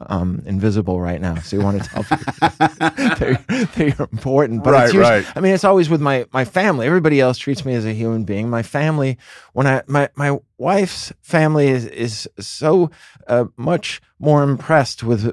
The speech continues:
Speaker 1: with my accomplishments, whereas my, my original family,
Speaker 2: Yeah, yeah.
Speaker 1: th-, they just, when I told my wife's, my mother-in-law, Miss Jeannie, I, I said, uh,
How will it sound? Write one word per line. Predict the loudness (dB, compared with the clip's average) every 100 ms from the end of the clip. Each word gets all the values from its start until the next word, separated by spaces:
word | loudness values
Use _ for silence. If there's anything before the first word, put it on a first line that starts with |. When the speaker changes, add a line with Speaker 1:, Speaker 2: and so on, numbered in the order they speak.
| 2
Speaker 1:
with | 4 4 2 -2 -2
my | 2 2 2 -2
accomplishments, | -4 -2 0 0 -2 -2 -2 0
whereas | 2 2 2
my, | -2 -2 -2 -4
my | -2 0 0 0
original | 2 2 4 2 0
family, | 0 2 2 0 -2 -4
Speaker 2:
Yeah, | -2 0
yeah. | 0 -2 -2 -6
Speaker 1:
th-, | -6
they | 0 2
just, | 2 -2 -6 -12 _ _ _ -4
when | 0
I | 2
told | 2
my | 2 2
wife's, | 2 0 -4 -18 _ -4
my | 2
mother-in-law, | 4 4 4 2 0 -2 -8 _ -8
Miss | -4 -4
Jeannie, | 0 4 4 2 -2 -16 -20 _ _ _ 0
I, | 2 2 -2 _
I | -8 -6
said, | -4 -2 0 -2 -8 -14 -18 _ -8
uh, | -8 -6 -10 -14